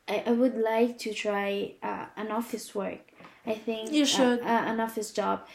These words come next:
Speaker 1: I
Speaker 2: You
Speaker 1: think
Speaker 2: should.
Speaker 1: it, it's something that I, I could, I could do. I mean, people, there are people who are not made to be in on, in an office and work in a, on a computer, but I feel like I, I could do that.
Speaker 2: You should. But do you think, um,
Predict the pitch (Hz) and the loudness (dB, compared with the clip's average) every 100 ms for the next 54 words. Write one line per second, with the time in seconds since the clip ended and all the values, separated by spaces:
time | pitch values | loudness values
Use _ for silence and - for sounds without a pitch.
0 | - - 285 262 269 285 - - - - | -18 0 4 6 8 6 4 -2 -14 -20
1 | - _ 226 220 226 220 233 226 214 208 | -20 _ -6 -2 -4 -2 0 4 4 4
2 | 208 208 220 226 226 208 - - 226 226 | 2 -2 -4 0 0 0 -2 -6 -4 2
3 | 226 208 240 226 214 - - - 233 233 | 0 4 6 6 4 -10 -12 0 2 4
4 | 233 254 254 262 247 - - _ 226 226 | 2 2 4 2 2 -2 -16 _ 0 4
5 | 226 226 247 254 240 214 208 208 208 208 | 4 2 0 4 4 4 2 0 -2 -2
6 | 202 196 202 196 196 196 - 208 202 - | -6 -6 -8 -4 -2 -2 -4 -6 -6 -8
7 | - - 208 202 196 208 214 214 202 202 | -10 -10 -6 -4 -6 -6 -8 -6 -6 -6
8 | 202 202 196 - - 202 202 196 208 202 | -6 -6 -8 -10 -8 -8 -8 -8 -8 -2
9 | 208 247 294 - - - - 233 233 233 | 2 2 2 -4 -14 -18 -8 0 0 2
10 | 285 302 294 277 - - - _ _ _ | 4 6 4 2 -4 -20 -20 _ _ _
11 | - 226 226 - 262 320 226 208 202 208 | -2 0 2 0 2 4 4 0 2 0
12 | 220 - _ _ - 302 294 254 233 - | -2 -6 _ _ 2 4 6 4 2 -6
13 | - - - - - - 277 320 330 330 | -16 -18 -18 -18 -4 4 6 10 10 8
14 | 339 311 302 277 262 | 6 6 6 4 4